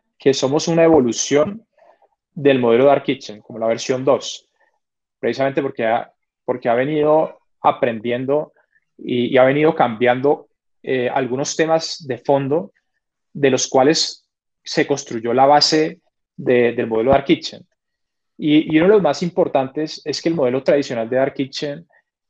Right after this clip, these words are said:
eh, pues lo que decía era que las ubicaciones no necesariamente tenían que estar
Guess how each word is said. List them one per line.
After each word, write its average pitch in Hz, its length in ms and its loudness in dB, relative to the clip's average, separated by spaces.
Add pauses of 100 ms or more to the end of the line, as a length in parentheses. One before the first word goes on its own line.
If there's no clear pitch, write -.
(180)
eh, 120 480 2 (720)
pues 131 140 2
lo 123 140 4
que 120 140 2
decía 131 540 4
era 147 320 4 (480)
que 143 220 -4
las 131 260 -6
ubicaciones 123 1000 -8 (260)
no 139 180 -2
necesariamente 143 680 -4
tenían 117 300 0
que 147 100 0
estar 147 420 2